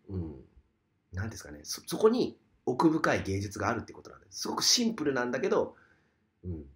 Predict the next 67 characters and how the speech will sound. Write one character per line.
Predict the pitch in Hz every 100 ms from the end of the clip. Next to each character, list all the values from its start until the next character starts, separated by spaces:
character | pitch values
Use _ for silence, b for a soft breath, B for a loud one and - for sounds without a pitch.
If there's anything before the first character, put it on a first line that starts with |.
| _ _ _
奥 | 95 90
深 | 90 87 90 78
い、 | -
い | 87
ろ | 120
ん |
な | 135
も | 135
の | 110
が |
あ | 95
る | 92
っ |
て | - -
い |
う | -
こ | -
と | 185
を、 | - B B B B -
や |
っ | -
ぱ |
り | -
主 | -
張 | 127 -
し |
た | 165
く | 139
な | 165
る | 190
ん |
で | 139
す | 131
ね。 | 135 139 135 90 - - - -
も | -
う | -
こ |
れ | 165
は | 147
エ | 170
ゴ | 170
で | 139
す | 123
ね。 | 139 147 B B
ダ | - 113
メ | 110
で | 98
す。 | - - _ _
そ | - 78 - -
う。 | -
で |
ね、 | 196 214 B B -
本 | 202
当 |
の | 208
コ | 202
ピ | 180 185
ー |
ラ | 180
イ | 165
タ | 104
ー、 |
マ | 110
ー | 123
ケ | 139
タ | 127
ー | 123